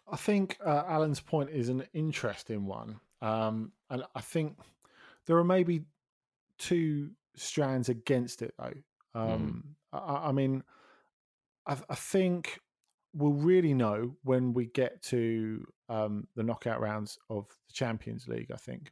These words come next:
Speaker 1: because at the moment it's a sort of calm bit, um, post group stage, because in the middle of the group stage, I think even the biggest clubs, it was, it was clear,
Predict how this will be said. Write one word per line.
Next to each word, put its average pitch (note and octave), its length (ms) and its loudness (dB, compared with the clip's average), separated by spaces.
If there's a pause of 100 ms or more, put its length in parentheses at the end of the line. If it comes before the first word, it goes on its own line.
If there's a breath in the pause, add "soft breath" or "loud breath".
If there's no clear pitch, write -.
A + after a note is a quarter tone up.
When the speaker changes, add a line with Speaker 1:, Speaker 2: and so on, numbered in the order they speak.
(100)
Speaker 1:
because A2+ 400 -4 (140)
at C3 80 -4
the B2+ 60 -2
moment A#2+ 440 0 (480 loud breath)
it's - 160 -6
a B2 60 -4
sort - 180 -2
of - 220 -6 (640)
calm C3+ 420 2
bit, - 460 -2 (560 soft breath)
um, A#2 420 0 (220)
post - 560 -2 (100)
group B2+ 240 0
stage, A#2 400 -6
because - 460 -2 (580)
in D#3+ 160 2
the D#3 80 4
middle C#3+ 220 4
of A2 80 0
the A2+ 80 -4
group A2+ 260 -2
stage, B2 540 -6 (160)
I C3 160 -4
think B2+ 300 -6
even B2 280 -2
the A#2+ 60 2
biggest A#2 340 -2
clubs, A#2 340 0
it - 120 -10
was, B2 220 -10 (100)
it - 20 -8
was G#2 140 -6
clear, A#2 400 -2